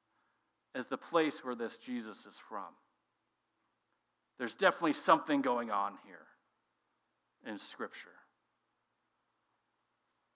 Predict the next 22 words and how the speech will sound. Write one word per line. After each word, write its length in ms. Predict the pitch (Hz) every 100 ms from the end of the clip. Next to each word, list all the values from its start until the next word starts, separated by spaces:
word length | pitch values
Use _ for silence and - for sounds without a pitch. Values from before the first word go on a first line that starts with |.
| _ _
The 100 | 131
good 280 | 135 185 220
news 360 | 220 202 185 139
is 400 | 151 120 101 120 - - _ _ _ _ _ _ _ _ _ _ _ _ _ _ _ _ _ _ _ _ _ _ _
that 100 | 131
I 100 | 135
think 380 | - - 202 -
that 340 | 151 160 - -
Jesus 400 | 151 156 165 -
is 80 | 139
a 80 | 123
lot 420 | 127 131 143 143
more, 360 | 143 139 131 - - _ _ _ -
uh, 180 | 104 107 -
easy 380 | 165 170 151 190
to 200 | - 147
identify 720 | 127 117 131 135 120 104 92 87
with 180 | 85 78 - _ _ _ _ _ _ _ _ _ _ _ _ _ _ _ _
than 140 | 147 139
some 260 | - 135
Jesus 640 | 127 147 147 147 143 139 - 139
that, 280 | 120 110